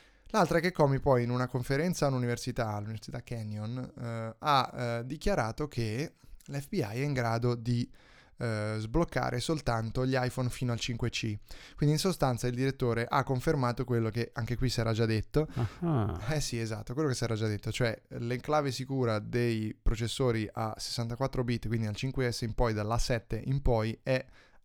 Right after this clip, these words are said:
Speaker 1: a, a, tranquillamente al sicuro. Non è stata, non è stata violata, non è stata violata la sicurezza dei dispositivi più recenti, e è stato violato soltanto, eh,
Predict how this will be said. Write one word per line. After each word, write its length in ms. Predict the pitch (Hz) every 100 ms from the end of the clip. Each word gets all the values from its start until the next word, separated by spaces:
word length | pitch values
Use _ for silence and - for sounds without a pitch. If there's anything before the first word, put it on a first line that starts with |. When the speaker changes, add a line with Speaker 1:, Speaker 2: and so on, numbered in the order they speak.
| -
Speaker 1:
a, 240 | 131 117
a, 220 | - 117
tranquillamente 880 | - 143 127 139 127 123 131 120 117 -
al 180 | 143 123
sicuro. 480 | 120 113 107 104 - - -
Non 220 | - 143 147
è 120 | 135
stata, 400 | - 135 123 117
non 140 | 127 131
è 40 |
stata 220 | 131 117
violata, 640 | 110 147 151 123 123 170 170 - -
non 100 | 120
è 20 |
stata 160 | 127 135
violata 300 | 127 127 120
la 60 |
sicurezza 420 | 110 110 120 120 117
dei 140 | 113
dispositivi 500 | 110 110 113 113 123
più 160 | - 127
recenti, 680 | 123 - 113 101 - 160 180 - - - - -
e 220 | - 165 -
è 160 | 165
stato 260 | 165 190 165
violato 380 | 175 180 135 143
soltanto, 840 | 196 180 127 120 117 135 135 -
eh, 560 | 135 123 120 117 117